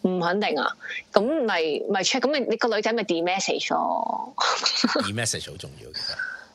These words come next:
Speaker 1: 係咯，咁，咁我覺得佢，佢如果佢 check 係安心啲，你又係要維繫呢段關係嘅，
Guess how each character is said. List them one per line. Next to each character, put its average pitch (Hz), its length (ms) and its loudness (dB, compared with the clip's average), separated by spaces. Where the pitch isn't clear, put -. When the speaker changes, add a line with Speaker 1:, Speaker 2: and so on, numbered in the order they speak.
Speaker 1:
係 196 160 4
咯， 190 400 0
咁， 269 280 2
咁 - 160 2
我 285 180 0
覺 392 100 2
得 349 80 -2
佢， 240 260 0
佢 240 180 2
如 - 60 2
果 302 140 2
佢 220 40 2
check 269 200 0
係 233 100 2
安 233 120 0
心 247 100 2
啲， 233 200 2
你 214 120 2
又 208 60 2
係 185 180 2
要 185 100 2
維 165 240 0
繫 170 160 2
呢 202 80 2
段 214 120 0
關 180 240 2
係 - 180 0
嘅， - 160 4